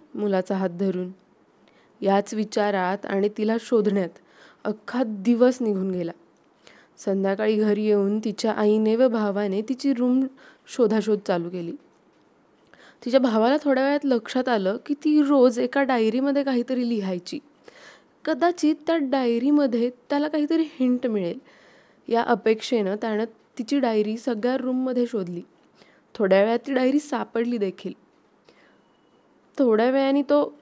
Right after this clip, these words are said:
हळूहळू ती सगळी डायरी वाचू लागला. Almost सगळी डायरी वाचून होत आली, पण हवी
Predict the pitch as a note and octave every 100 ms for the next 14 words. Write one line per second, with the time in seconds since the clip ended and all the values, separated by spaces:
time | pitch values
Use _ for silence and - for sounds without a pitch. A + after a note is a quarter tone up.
0 | - G#3+ A#3 B3+ B3+ C4 C4+ B3+ - G3+
1 | G3 A#3+ A#3 G#3 A3+ G#3+ G#3 G#3 F#3 E3+
2 | F3 - _ _ _ _ - G#3+ G3+ F#3+
3 | G3+ C4 - D4 C#4+ A#3 B3+ C4 B3+ B3+
4 | B3 A3+ A#3 B3 G#3+ G#3+ F#3+ F3+ C4+ _
5 | _ _ - - - _ D#4 E4 D#4 -
6 | C4+ B3